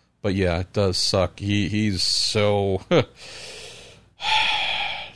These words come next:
to all of those of you in Indiana, Midwest, or just who've had a tradition of going to the Indianapolis five hundred for many, many, many years,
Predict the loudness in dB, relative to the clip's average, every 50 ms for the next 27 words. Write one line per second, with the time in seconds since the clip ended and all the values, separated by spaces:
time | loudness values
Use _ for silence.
0 | -10 -4 2 4 4 6 6 6 6 4 4 6 6 6 6 6 6 4 2 4
1 | 2 2 4 4 4 4 4 4 4 4 4 4 2 2 2 0 0 0 2 2
2 | 2 4 4 4 2 2 2 2 2 2 2 2 2 2 2 2 2 4 4 4
3 | 4 4 4 4 4 2 2 2 2 4 4 4 4 4 2 2 0 -2 -2 0
4 | 2 2 2 2 2 0 0 0 2 2 2 2 0 0 -2 -2 -2 -2 0 0
5 | 0 0 2 0 0 0 -2 -2 -4 -10 _ _ _ _ _ _ _ _ _ _
6 | _ _ _ _ _ -2 -2 0 2 4 4 4 4 4 2 2 2 0 0 0
7 | 2 2 2 2 2 2 2 0 0 -2 -4 -4 -2 0 2 2 2 2 0 -2
8 | -2 0 0 0 0 -2 -2 -4 -4 -2 0 0 0 0 0 0 0 0 0 0
9 | -2 -2 -2 -4 -4 -4 -4 -4 -4 -4 -4 -4 -4 -4 -4 -4 -4 -4 -6 -8